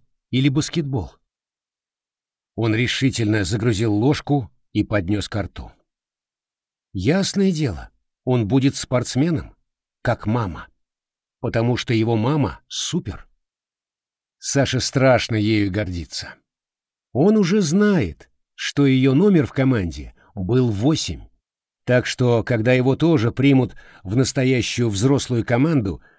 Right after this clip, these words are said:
обязательно возьмет себе такой же и непременно станет лучшим во что бы то ни стало, чтобы мама тоже им гордилась. Тут вариантов нет.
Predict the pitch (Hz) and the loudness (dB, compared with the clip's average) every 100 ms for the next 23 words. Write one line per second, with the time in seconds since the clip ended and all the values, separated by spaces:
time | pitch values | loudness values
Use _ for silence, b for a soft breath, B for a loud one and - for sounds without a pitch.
0 | b - 190 226 156 220 170 123 113 123 | b -4 -2 0 2 2 2 2 2 0
1 | 101 131 123 127 117 143 135 95 76 69 | 2 0 0 -2 -2 -4 -4 -6 -8 -14
2 | - _ _ _ _ 101 110 110 - 107 | -18 _ _ _ _ -2 0 0 2 0
3 | 120 147 131 117 - 127 120 120 117 160 | 2 2 2 0 -2 0 0 -2 0 2
4 | 185 - 98 64 b b b 107 160 160 | 2 0 -6 -8 b b b -4 -2 -2
5 | - 156 156 160 160 - 101 73 - _ | -2 0 2 2 0 -2 -6 -8 -18 _
6 | _ _ - 131 113 123 127 117 - 165 | _ _ -6 -4 0 0 0 -2 0 0
7 | 98 113 113 101 104 110 98 - - - | 0 -2 -2 -2 -2 -6 -8 -10 -16 -18
8 | _ _ _ _ _ _ _ _ 220 - | _ _ _ _ _ _ _ _ -6 -2
9 | 165 180 170 190 165 151 135 160 - - | 2 2 4 2 0 0 2 2 0 -10